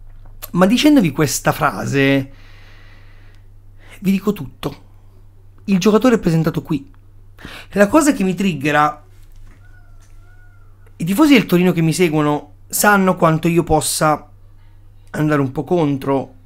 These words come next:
quanto possa non condividere la filosofia di Cairo, ma ragazzi, Cairo e Lotito viaggiano lì,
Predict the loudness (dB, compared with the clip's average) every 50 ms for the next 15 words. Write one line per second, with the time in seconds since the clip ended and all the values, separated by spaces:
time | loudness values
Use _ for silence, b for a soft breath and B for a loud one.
0 | -20 -20 -20 -20 -20 -20 -20 -10 -6 -4 -4 -4 -2 -4 -4 -4 -2 -4 -4 -4
1 | -2 -4 -4 -4 -4 -4 -4 -2 -2 -2 -2 -4 -10 -16 -20 -20 -20 -20 -20 B
2 | B B B B B B B B B B B B -2 -2 0 0 -2 -4 -4 -2
3 | -2 -2 -2 0 2 4 4 6 6 4 4 2 2 0 0 0 0 -2 -2 -6
4 | -8 -8 -8 -4 -2 0 2 2 2 0 0 -2 -4 -4 -6 -12 -10 -8 -8 -6
5 | -6 -6 -6 -6 -6 -8 -6 -6 -6 -8 -10 -12 -14